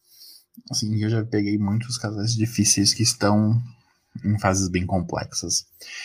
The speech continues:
Mas o que que a gente faz, então, com, quando nós somos novos solteiros? Como a gente come-, como a gente, como a gente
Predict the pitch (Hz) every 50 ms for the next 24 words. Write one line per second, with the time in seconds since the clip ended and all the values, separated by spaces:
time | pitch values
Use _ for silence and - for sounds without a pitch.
0 | - - - - - 135 160 180 190 185 214 208 208 - 277 - 277 254 233 233
1 | 220 208 190 196 - 165 175 180 180 170 165 160 156 165 165 175 165 156 147 151
2 | 147 - 151 147 139 135 135 - 139 135 131 120 113 113 104 104 101 107 110 -
3 | 107 98 98 - - 78 58 - - - - - - _ _ _ _ _ _ _
4 | _ _ _ _ _ _ _ - - - - - - - - - - - - 151
5 | 160 196 196 196 202 190 180 - - 190 175 165 156 160 - - - 233 262 233
6 | 190 233 214 - - - - - 165 - 214 247 254 240 269 254 269